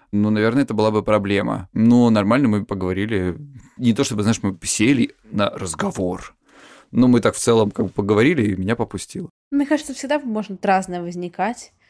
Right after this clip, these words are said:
Speaker 2: Мне кажется, когда ты вообще не вовлекаешься в какую-то хуйню, ну, то есть, ну, это хуйня, да, там взял и не ответил сообщение. Но если тебя вот такие штуки вообще совсем не парят,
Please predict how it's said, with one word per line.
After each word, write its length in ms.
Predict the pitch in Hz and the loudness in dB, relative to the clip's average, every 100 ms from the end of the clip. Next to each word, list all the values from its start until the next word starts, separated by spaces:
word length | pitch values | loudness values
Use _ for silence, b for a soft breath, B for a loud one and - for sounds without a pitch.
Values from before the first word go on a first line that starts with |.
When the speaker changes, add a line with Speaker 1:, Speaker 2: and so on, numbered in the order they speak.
| b b | b b
Speaker 2:
Мне 120 | 220 226 | -6 0
кажется, 300 | 254 - - | 0 -2 -4
когда 220 | 220 226 | 0 2
ты 100 | 233 | 0
вообще 280 | 214 - 233 | -6 -6 -4
не 100 | 208 | -4
вовлекаешься 760 | 196 196 202 208 208 196 - 185 | -4 -6 0 2 2 -2 -10 -12
в 60 | |
какую-то 340 | 196 - 202 202 | -12 -8 -8 -6
хуйню, 560 | - 190 202 311 403 _ b b b | -6 -4 -2 -4 -6 _ b b b
ну, 100 | 277 | -2
то 80 | 220 | -2
есть, 100 | 202 | 0
ну, 80 | 349 | 0
это 140 | 339 | 0
хуйня, 340 | 269 233 214 175 | 0 0 2 2
да, 180 | 196 311 | 0 0
там 180 | 196 | -4
взял 200 | 190 247 | 0 2
и 40 | 285 | 2
не 80 | 202 | 0
ответил 320 | 196 - 208 | -4 -6 -8
сообщение. 680 | - 185 - 180 156 156 165 B B B | -8 -8 -4 -4 -4 -10 -14 B B B
Но 380 | - 214 214 208 B B | -4 0 2 0 B B
если 360 | 208 240 254 226 | 0 0 0 -4
тебя 300 | - 214 247 | -4 0 2
вот 200 | 220 - | 0 -6
такие 280 | 208 233 214 | -6 -4 -6
штуки 280 | - 220 | -6 -8
вообще 280 | 208 202 247 | -10 -6 -6
совсем 360 | 226 196 220 214 | -8 -8 -6 -6
не 100 | 208 | -6
парят, 500 | 262 330 381 214 | 0 0 2 0